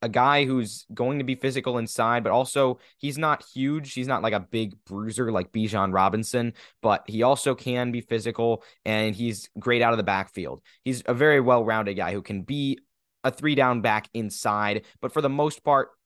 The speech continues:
the reason he's more like an Alvin Kamara is because of his pass catching ability. He'd be likely to rack up a lot of receptions outside of the backfield, could line up potentially receiver, depending on a team that's creatively using him. And that could actually make Jahmyr Gibbs's fantasy value come somewhat close to Bijan Robinson's,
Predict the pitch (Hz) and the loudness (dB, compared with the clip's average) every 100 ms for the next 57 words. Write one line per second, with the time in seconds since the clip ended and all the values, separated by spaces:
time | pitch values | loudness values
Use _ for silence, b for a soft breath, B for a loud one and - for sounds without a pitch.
0 | - 113 123 123 120 113 120 120 113 117 | -12 -8 -8 -8 -10 -6 -2 0 0 0
1 | 113 110 107 107 110 110 - 107 110 95 | -2 -2 -6 -2 0 0 -4 -6 -6 -6
2 | 95 101 90 - 87 - 87 90 92 92 | -10 -8 -8 -10 -14 -10 -8 -6 -4 -6
3 | B B B 131 123 110 107 110 104 101 | B B B -2 0 0 0 -2 -4 -2
4 | 104 101 104 101 104 104 98 - 104 - | -2 -2 -6 0 2 2 -2 -6 -6 -6
5 | 110 101 95 B B - 110 - - 110 | -6 -6 -8 B B -2 -2 0 0 0
6 | 104 101 101 110 104 - 120 92 95 98 | 2 0 -2 -4 -4 -4 -6 -2 -2 -4
7 | 95 117 92 95 - 104 113 - 170 135 | -6 -8 -8 -10 -8 -6 -6 -6 -6 -4
8 | 98 85 98 90 95 98 95 117 104 101 | -4 -4 -8 -6 -6 -6 -6 -8 -6 -8
9 | - 113 110 117 120 139 120 104 78 B | -6 -4 -2 -4 -2 -4 -4 -8 -10 B
10 | B B - 147 180 220 226 - 165 131 | B B -2 0 0 2 2 2 -2 0
11 | 127 - 120 123 104 110 110 - 120 113 | -2 -4 -6 -6 -6 -8 -8 -4 -4 -4
12 | 117 107 101 101 104 92 - 127 117 - | -2 0 0 -2 -4 -6 -2 0 0 -4
13 | - 139 165 - 123 117 110 110 104 107 | -8 -2 -2 -2 -4 -2 0 0 2 0
14 | 110 104 101 | -2 -8 -12